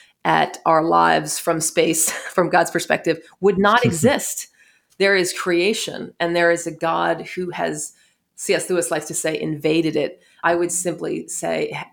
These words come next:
Speaker 1: is incarnate in it. And so we, we've actually created these little neighborhoods that sometimes are helpful and sometimes are not. And I think the Christian has to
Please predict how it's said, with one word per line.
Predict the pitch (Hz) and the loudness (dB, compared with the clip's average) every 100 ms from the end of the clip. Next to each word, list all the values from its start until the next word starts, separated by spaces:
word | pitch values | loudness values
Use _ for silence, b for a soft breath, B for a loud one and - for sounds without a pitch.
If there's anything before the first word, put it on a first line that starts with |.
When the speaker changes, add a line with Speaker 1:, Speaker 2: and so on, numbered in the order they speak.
| - | -12
Speaker 1:
is | 170 170 | -10 -8
incarnate | 165 - - 180 180 165 - | -8 -10 -6 -4 -2 -4 -6
in | 175 | -6
it. | 180 - - - b b b _ | -6 -10 -18 -20 b b b _
And | 180 170 165 - - | -2 0 -2 -8 -10
so | - 214 | -2 0
we, | 196 - | 0 -2
we've | 214 262 302 | 0 0 2
actually | 311 311 262 | 2 2 0
created | 247 - 240 320 226 | 0 2 2 4 2
these | 180 175 | 2 2
little | 165 160 - - | 0 0 -4 -8
neighborhoods | 165 180 185 180 170 156 147 - | -4 0 0 0 -2 -4 -6 -6
that | 170 | -2
sometimes | 262 262 294 254 | 0 4 4 4
are | 240 | 4
helpful | 214 226 - 311 339 - B B B B 220 | 4 2 0 0 0 -2 B B B B 0
and | 240 | 0
sometimes | - 349 359 359 339 | 0 0 0 0 0
are | 320 | 0
not. | 339 359 - - 196 | 0 -2 -6 -12 -8
And | 196 196 185 _ 190 - | -6 -6 -8 _ -12 -8
I | 190 | -6
think | 254 | -6
the | 254 | -8
Christian | - 262 - 247 | -6 -6 -4 -2
has | 226 226 - | -2 -4 -2
to | 220 185 | -2 -2